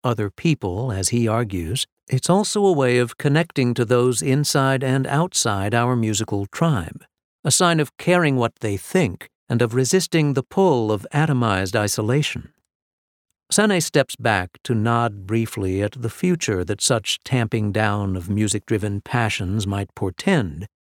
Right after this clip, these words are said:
in which listening to popular music ceases to be a way to construct identity and becomes merely a pastime like watching movies,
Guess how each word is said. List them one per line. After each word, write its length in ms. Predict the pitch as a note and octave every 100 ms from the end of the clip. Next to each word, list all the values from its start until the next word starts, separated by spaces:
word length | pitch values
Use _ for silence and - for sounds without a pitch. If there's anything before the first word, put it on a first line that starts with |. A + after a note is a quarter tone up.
| -
in 200 | D3+ C#3+
which 300 | D#3+ D#3 -
listening 560 | D3+ F#3 G3 F3 E3+ D#3+
to 120 | C#3+
popular 520 | - D3 D#3+ D#3 D3+
music 480 | C3+ C3+ A#2+ C3 -
ceases 560 | - G#3 E3+ D3+ A2
to 140 | - B2+
be 140 | A#2+
a 80 | A2+
way 200 | A#2 A2+
to 140 | G#2
construct 580 | B2 A#2+ A2 - C3+ - -
identity 760 | A#2 G#2 E3+ D#3 A#2+ E2+ C#2+ _ _ _ -
and 140 | C3+ C3
becomes 600 | C3+ D3 C#3 C3 A#2+ G#2
merely 460 | A2 D#3 E3+ E3
a 60 | D#3
pastime 960 | - D3 C#3+ C#3 - A#2 E2 D#2 D2+ D#2+
like 220 | F2+ F2
watching 440 | A2+ B2+ - C3
movies, 640 | C3+ D#3 A#2+ E2 - -